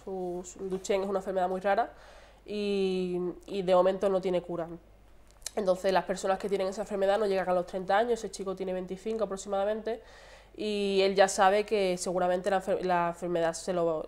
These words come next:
la enfermedad se lo está comiendo poco a poco y no sabemos cuánto tiempo le queda. Entonces, durante este tiempo, hasta el, lo, lo que le quede, él ha decidido luchar para conseguir, eh, encontrar una cura, por lo menos para los que vengan detrás de él tengan una pos-, una oportunidad.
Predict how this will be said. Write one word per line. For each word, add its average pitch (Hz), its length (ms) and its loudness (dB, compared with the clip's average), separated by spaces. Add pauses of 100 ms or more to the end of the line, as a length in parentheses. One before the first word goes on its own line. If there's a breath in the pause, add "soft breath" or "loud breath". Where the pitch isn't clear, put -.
(100)
la 180 80 -4
enfermedad 170 220 2
se 196 80 0
lo - 20 6
está 185 120 2
comiendo 180 260 2
poco 185 180 0
a 180 80 2
poco 190 340 0
y 175 340 -4
no 175 80 -2
sabemos 175 300 0
cuánto 185 260 -2
tiempo 175 240 -4
le 165 100 -2
queda. 165 240 -6 (460 loud breath)
Entonces, 185 440 2 (100)
durante 175 560 2
este 180 200 -4
tiempo, 214 320 4
hasta 170 600 2
el, 170 240 -8 (180)
lo, 170 220 -2 (180)
lo 180 260 2
que 180 80 0
le 175 120 2
quede, 202 340 0 (400 loud breath)
él 190 200 4
ha 190 80 8
decidido 196 460 2
luchar 202 440 2
para 202 360 6
conseguir, 180 600 -4
eh, 175 540 -6
encontrar 185 360 0
una 185 220 4
cura, 170 260 0 (480 loud breath)
por 185 100 0
lo 180 60 4
menos 180 180 4
para 185 160 2
los 175 120 4
que 185 100 -6
vengan 180 240 2
detrás 185 260 0
de 185 100 2
él 185 100 -4
tengan 190 200 2
una 180 180 2
pos-, 175 220 -4
una 180 400 0
oportunidad. 175 540 -4